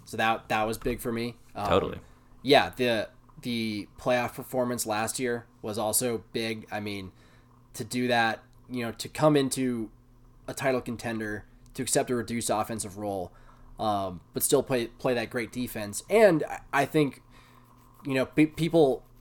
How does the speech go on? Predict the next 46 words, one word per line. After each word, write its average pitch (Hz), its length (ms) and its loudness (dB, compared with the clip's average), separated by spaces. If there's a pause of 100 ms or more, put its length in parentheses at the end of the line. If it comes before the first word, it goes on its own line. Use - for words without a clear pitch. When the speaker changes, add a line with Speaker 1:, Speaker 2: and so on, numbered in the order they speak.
Speaker 1:
talk 151 220 4
about 131 160 4
his 117 80 -4
defensive 123 480 -2
contributions, 104 800 -6 (240)
uh, 90 380 -2 (300)
you 110 120 -8
know, 104 100 -6
when 104 100 -6
they 107 100 -6
say 104 220 -2
Marc 101 280 -4
Gasol, 98 480 -2 (240)
you 98 80 -6
know, 95 40 -6
they 120 120 -4
wouldn't 113 260 -2
win 107 120 -6
that 101 120 -6
title 107 240 -6
without 90 260 -6
Marc 92 220 -8
Gasol, 90 400 -4
but 90 180 -8 (720)
I 156 80 4
think 202 160 6
they 147 100 6
needed 131 280 0
him 113 160 -4
on 104 120 -2
offense 104 400 -4
too. 113 140 -8
You - 300 -8
know, - 40 -2
Speaker 2:
Yeah. - 140 0
Speaker 1:
without, 135 400 4 (240)
I 127 100 -2
mean, 120 280 0 (500)
Kyle 196 260 6
Lowry, 135 460 2 (280)
Lowry 135 400 0
was 98 280 -8
really 180 160 6
their 113 180 0
only 120 300 -4 (400)
playmaker 110 580 -6